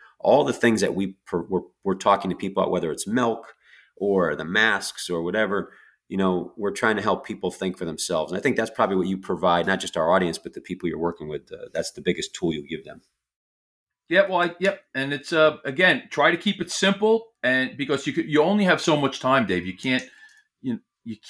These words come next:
Speaker 2: can't let me, let me worry about all the nonsense that goes into it, and I can pull out the two or three key things that we need to work on to make you better. That's kind of how I work. So
Speaker 1: yeah,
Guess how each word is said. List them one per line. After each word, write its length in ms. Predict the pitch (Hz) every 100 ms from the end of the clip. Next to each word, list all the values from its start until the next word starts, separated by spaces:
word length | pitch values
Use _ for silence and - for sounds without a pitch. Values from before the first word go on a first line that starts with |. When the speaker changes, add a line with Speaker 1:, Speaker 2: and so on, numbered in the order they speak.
| -
Speaker 2:
can't 340 | 160 160 147
let 220 | 147 196 196
me, 280 | 202 196 -
let 180 | 175
me 100 | 175
worry 340 | 180 160 165 160
about 340 | 151 139 131
all 180 | 127 135
the 100 | 139
nonsense 840 | 120 120 135 - 117 104 101 - - - -
that 220 | 120 113
goes 200 | 120 107
into 340 | 131 135 117 107
it, 100 | 104
and 160 | 110
I 140 | 120 147
can 240 | - 117
pull 260 | - 147 143
out 240 | 139 139
the 80 | 120
two 180 | - 143
or 120 | 139
three 280 | - 127 120
key 180 | 131 117
things 280 | 127 123
that 140 | 110 117
we 80 | 113
need 160 | 110
to 80 | 107
work 260 | 110 120 104
on 160 | 101
to 100 | -
make 220 | 104 95
you 80 | 90
better. 260 | 95 101 87
That's 240 | 98 -
kind 280 | - 120 120
of 120 | 101 - _ - _ _
how 240 | - 110
I 120 | 104
work. 380 | 92 101 82 -
So 360 | - 82 82 - _
Speaker 1:
yeah, 160 | -